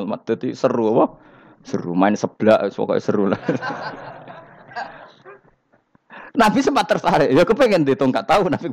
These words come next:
wah, ketok ya, ketok ya sangar lah, apa? Dadi Nabi ngalor ngidul, gak apa-apa. Tongkat, ngena ana sing nglawan, bles, terus kecemplung segara. <laughs> Kan ya seru lah, misalnya ana wong Yogya macem-macem, tutuk, terus likuifaksi, do tenggelam, kan seru lah, apa?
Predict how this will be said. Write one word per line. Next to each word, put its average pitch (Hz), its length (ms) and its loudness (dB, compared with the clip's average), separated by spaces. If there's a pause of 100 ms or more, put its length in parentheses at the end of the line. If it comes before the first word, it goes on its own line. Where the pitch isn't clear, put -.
wah, 123 160 -2 (400)
ketok 160 400 2
ya, 120 320 4
ketok 143 320 2
ya 123 80 2
sangar 113 320 2
lah, 95 160 -2
apa? - 120 0 (280)
Dadi 117 320 4
Nabi 131 320 2
ngalor 123 240 4
ngidul, 123 300 2
gak 113 100 6
apa-apa. 120 200 2 (440)
Tongkat, 113 400 4
ngena 107 180 -2
ana 110 140 -4
sing 110 160 -2
nglawan, 113 480 4
bles, 165 240 2
terus - 320 -6 (320)
kecemplung 117 320 2
segara. 107 560 4 (640)
<laughs> - 640 -10
Kan 143 100 4
ya 143 140 6
seru 147 260 4
lah, 90 140 -2
misalnya 101 420 -2
ana 107 140 -2
wong 107 100 -2
Yogya 107 220 0
macem-macem, 110 760 0
tutuk, 127 400 2 (320)
terus 117 160 0
likuifaksi, 117 640 2
do 104 160 -2
tenggelam, 98 480 0
kan 113 240 2 (560)
seru 117 320 4
lah, 95 140 2
apa? 147 120 6